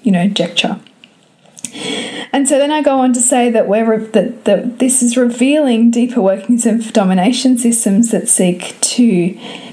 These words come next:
keep people compliant for fear of survival or social ostracism. So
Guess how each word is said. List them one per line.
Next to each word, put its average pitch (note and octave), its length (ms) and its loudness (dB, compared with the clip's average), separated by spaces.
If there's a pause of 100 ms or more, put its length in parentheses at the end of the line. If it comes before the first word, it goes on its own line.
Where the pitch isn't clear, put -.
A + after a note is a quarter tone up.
keep A#3 160 2
people F#3+ 240 2
compliant F#3+ 1080 0 (240)
for - 160 0
fear F#3 340 2
of F3+ 100 -2
survival F3 580 2
or F3 100 0
social F3 540 0
ostracism. F3+ 1000 0 (520)
So G3+ 720 0